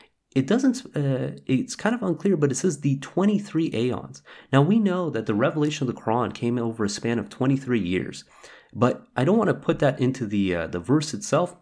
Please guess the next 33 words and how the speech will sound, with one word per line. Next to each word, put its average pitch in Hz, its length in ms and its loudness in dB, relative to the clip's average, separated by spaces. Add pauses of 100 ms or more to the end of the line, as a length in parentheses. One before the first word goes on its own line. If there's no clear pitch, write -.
(640)
because 123 280 2
it's 107 180 -2
unclear 151 560 2
if 104 140 -6
that's 117 300 -4
a 101 100 -2
note 151 420 -2 (360)
or 113 120 2 (200)
is 101 80 -6
that 131 240 -2
part - 320 0
of 123 100 -4
the 110 140 -2
actual 110 360 -2
text? - 480 -4 (360)
So - 120 -18
I'm 147 40 6
gonna 156 220 2
continue. 113 320 0
It - 80 -10
says, 101 260 -8
"At, 110 180 -8 (120)
uh, 107 340 -2
at 110 280 -4
last - 280 2 (100)
as 107 160 -6
his 98 160 -6 (140)
letters, 107 360 -2 (440)
displaying 175 540 0
to 143 120 -6
them 139 440 -2 (100)
that - 220 -6
these 180 260 0